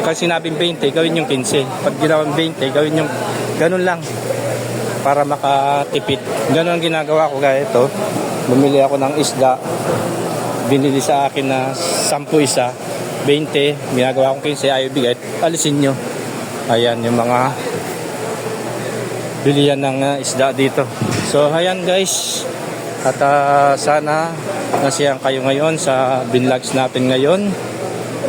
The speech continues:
At, ah, ayan, pobreng Kapampangan pa rin.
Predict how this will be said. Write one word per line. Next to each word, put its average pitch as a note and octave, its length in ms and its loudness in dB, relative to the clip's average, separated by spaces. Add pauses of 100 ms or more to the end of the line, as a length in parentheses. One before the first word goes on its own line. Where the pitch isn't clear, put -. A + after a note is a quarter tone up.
At, B2 240 0
ah, B2 240 2
ayan, C3+ 400 0
pobreng B2+ 320 0
Kapampangan B2 640 -2 (480)
pa C3+ 80 4
rin. F3+ 240 0